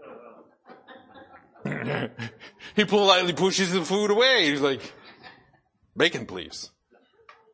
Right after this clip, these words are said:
The same thing w-, w-, w-, should be when we start looking at what we're doing for God. If the will of God is not a central ingredient in that,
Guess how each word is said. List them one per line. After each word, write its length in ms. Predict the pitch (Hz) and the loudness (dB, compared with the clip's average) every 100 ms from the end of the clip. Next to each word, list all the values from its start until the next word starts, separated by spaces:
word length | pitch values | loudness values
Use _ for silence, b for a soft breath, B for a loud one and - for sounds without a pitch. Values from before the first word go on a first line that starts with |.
| _ _ _ _ _ - | _ _ _ _ _ -6
The 80 | 180 | -2
same 300 | 240 226 208 | 0 0 0
thing 360 | 214 294 233 | 0 0 -2
w-, 100 | 196 | -6
w-, 600 | 185 185 190 196 202 214 | -6 -6 -4 -4 -4 -4
w-, 220 | 202 202 | -2 -2
should 220 | 175 226 185 | -2 -4 -2
be 160 | 196 | -2
when 400 | 190 202 165 180 | -2 -2 -2 -2
we 80 | 185 | -2
start 300 | - 208 190 | 0 0 2
looking 280 | 165 - 180 | 0 -2 -2
at 80 | 180 | -2
what 160 | 180 | 0
we're 80 | 180 | -2
doing 280 | 170 190 180 | -2 -4 -4
for 120 | 185 | -4
God. 420 | 160 247 269 101 - _ _ _ _ _ _ _ _ _ _ _ _ 160 | -2 -2 -4 -8 -12 _ _ _ _ _ _ _ _ _ _ _ _ -6
If 140 | 160 | 2
the 100 | 196 | 2
will 320 | 165 226 311 | 4 2 4
of 200 | 311 214 | 2 2
God 420 | 220 220 220 220 196 | 2 6 4 4 0
is 240 | 175 139 | 0 0
not 560 | 160 202 240 240 180 160 | 0 4 4 4 2 -2
a 80 | |
central 720 | 156 - 233 262 285 - 247 214 | 0 0 2 2 0 0 0 2
ingredient 1080 | 175 156 143 214 262 226 190 175 175 - | -2 -2 0 2 2 0 0 0 -4 -6
in 460 | 214 254 277 254 165 | -2 0 0 -2 2
that, 480 | 196 208 156 135 | 2 4 2 0